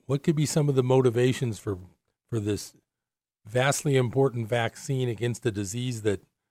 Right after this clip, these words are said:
is basically like the flu? And, uh,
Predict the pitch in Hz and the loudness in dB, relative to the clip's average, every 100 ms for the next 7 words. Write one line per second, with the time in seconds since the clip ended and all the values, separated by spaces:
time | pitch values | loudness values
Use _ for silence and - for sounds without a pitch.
0 | _ 107 90 127 123 110 107 104 110 - | _ -10 0 0 0 -4 -4 -2 -2 -4
1 | 90 - 117 101 80 - _ _ _ _ | -14 -4 0 0 -2 -12 _ _ _ _
2 | _ _ _ _ _ _ 104 101 98 98 | _ _ _ _ _ _ -10 -8 -10 -14
3 | _ _ _ 107 101 | _ _ _ -14 -14